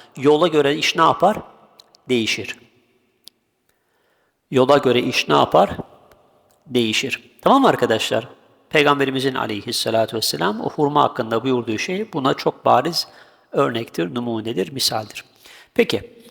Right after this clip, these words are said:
faizli banka ne yapıyor? Faizli bankaya gidiyorsun, diyorsun ki, "Ben falanca bir şey almak istiyorum veya direkt nakite ihtiyacım var." "Tamam." diyor, "Ben sana," diyor, "yüz lira vereyim." diyor.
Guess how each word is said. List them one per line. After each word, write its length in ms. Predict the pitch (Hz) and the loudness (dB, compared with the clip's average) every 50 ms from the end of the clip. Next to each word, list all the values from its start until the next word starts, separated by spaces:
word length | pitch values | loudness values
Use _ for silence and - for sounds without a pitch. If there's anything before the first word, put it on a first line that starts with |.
| - _ - - | -20 _ -20 -18
faizli 460 | - - - 156 160 180 202 233 254 247 | -2 4 6 6 6 6 6 4 4 4
banka 240 | 247 233 233 240 | 4 4 4 2
ne 60 | 233 247 | 4 4
yapıyor? 480 | 262 262 - - 131 131 147 214 269 - - - - - _ _ _ | 4 4 4 4 4 4 4 4 0 -4 -12 -20 -20 -20 _ _ _
Faizli 440 | - - 120 117 214 180 165 190 151 | 2 4 4 4 4 2 0 0 2
bankaya 340 | 147 139 131 - - 139 143 | 2 2 0 0 -4 -4 -4
gidiyorsun, 460 | 170 185 214 180 143 - 170 160 170 | -4 -2 -2 -2 -2 -4 -6 -8 -6
diyorsun 280 | 208 220 170 - 160 170 | -6 -6 -4 -6 -6 -6
ki, 140 | 214 190 | -4 -2
"Ben 120 | 208 190 180 | 0 0 0
falanca 460 | - - 185 185 185 180 170 175 170 | 0 0 0 0 0 0 -2 -4 -4
bir 60 | 175 | -2
şey 160 | - - - | -2 -2 0
almak 360 | - 139 131 127 - - - - | 2 2 0 0 -2 -6 -6 -6
istiyorum 420 | - - - 120 117 127 135 160 | -6 -4 -4 -4 -4 -4 -4 0
veya 240 | 190 175 143 131 139 | 2 2 2 2 2
direkt 200 | 156 165 156 - | 0 -2 -2 -2
nakite 320 | 147 139 - 151 - 156 | -4 -6 -6 -4 -4 -4
ihtiyacım 520 | 139 - - 123 117 110 107 - 127 127 156 | -4 -2 0 0 0 0 0 -4 -6 -4 -2
var." 120 | 190 208 | -2 -2
"Tamam." 360 | - - 175 165 160 143 120 | -2 -2 -2 -2 -2 -2 -2
diyor, 160 | 123 139 139 | -4 -2 0
"Ben 120 | 139 131 131 | 0 0 0
sana," 260 | - - 135 127 123 | -2 -4 -4 -4 -2
diyor, 160 | 131 127 127 | -4 -4 -4
"yüz 200 | 143 156 147 135 | -4 -4 -2 -2
lira 200 | 135 120 117 113 | 0 0 0 0
vereyim." 320 | 110 107 110 110 107 104 104 | -2 -2 -4 -6 -8 -6 -4
diyor. 240 | 113 135 175 196 | 0 2 2 0